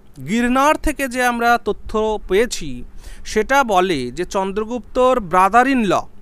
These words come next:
পুষ্যগুপ্ত, খুব, খুব ইম্পর্ট্যান্ট এটা, যদিও আমি এটা পরে আলোচনা করব। পুষ্যগুপ্ত,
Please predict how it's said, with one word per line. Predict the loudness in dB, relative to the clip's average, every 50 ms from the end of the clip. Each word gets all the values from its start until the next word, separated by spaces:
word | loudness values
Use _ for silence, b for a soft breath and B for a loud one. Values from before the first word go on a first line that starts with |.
| -18 -18 -16 -16 -16 -14 -8 -4
পুষ্যগুপ্ত, | -2 -2 -2 -2 -2 -4 -4 -4 -4 -6 -6 -6 -8 -8 -6
খুব, | -4 -2 0 0 -2 -4 -8 -10
খুব | -4 -2 -2 -2 -2 -2
ইম্পর্ট্যান্ট | -4 -4 -2 -2 -2 -2 -2 -4 -8 -8 -6
এটা, | -4 -4 -4
যদিও | -2 -4 -6 -4 -4 -4
আমি | -4 -6
এটা | -6 -8
পরে | -6 -6 -4 -2 -2
আলোচনা | -2 -4 -6 -8 -10 -10 -10
করব। | -8 -6 -6 -6 -6 -6 -10 -10 -10 -12 -14 -14 -16 b b b b b b b b b -10 -6
পুষ্যগুপ্ত, | -6 -4 -2 -2 -2 -2 -2 -4 -6 -8 -8 -10 -10 -10